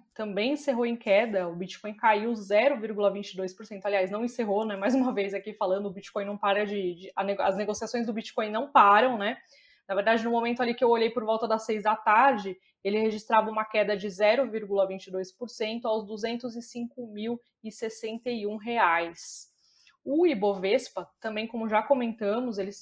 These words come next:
encerrou em alta de zero vírgula noventa e sete por cento aos cento e treze mil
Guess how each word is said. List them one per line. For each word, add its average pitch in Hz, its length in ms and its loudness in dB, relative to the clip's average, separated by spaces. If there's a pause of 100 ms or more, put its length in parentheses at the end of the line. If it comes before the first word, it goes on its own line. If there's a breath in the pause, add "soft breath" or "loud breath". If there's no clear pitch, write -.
encerrou 220 460 -4
em 214 140 -6
alta 202 280 2
de 208 140 -4
zero 208 440 2
vírgula 202 360 0
noventa 185 340 -4
e 196 40 -10
sete 190 340 -8
por 214 120 -10
cento 220 380 -6
aos 220 220 -2
cento 247 260 -8
e 262 60 -8
treze 226 400 -4
mil 220 260 -6